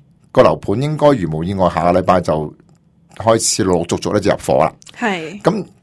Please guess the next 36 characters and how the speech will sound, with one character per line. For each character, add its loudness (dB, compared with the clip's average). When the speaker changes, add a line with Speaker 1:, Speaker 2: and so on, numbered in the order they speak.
Speaker 1:
接 -2
近 4
七 4
百 2
多 4
戶， 0
唔 -4
係 -4
個 -2
個 -2
自 -6
己 -2
住 -8
㗎 -6
嘛。 -6
Speaker 2:
嗯。 -2
Speaker 1:
起 4
碼 4
有 6
一 8
半 2
啊， 0
或 0
者， 4
啊， -8
四 -2
十 -4
percent 0
啦， 2
係 -8
拎 0
出 0
嚟 -4
放 -4
租 -2
嘅。 -12